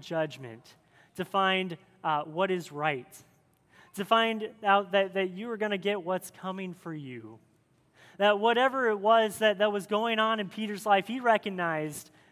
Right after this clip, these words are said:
that, that this man knew and this man was just, that he was gonna make the right call. But instead,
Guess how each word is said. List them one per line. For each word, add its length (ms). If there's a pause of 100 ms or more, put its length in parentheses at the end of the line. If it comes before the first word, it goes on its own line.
(140)
that, 240
that 180
this 400
man 500 (140)
knew 400 (260)
and 180
this 360
man 380 (180)
was 260
just, 540 (180)
that 140
he 160
was 160
gonna 200
make 280
the 80
right 280
call. 400 (920)
But 100
instead, 540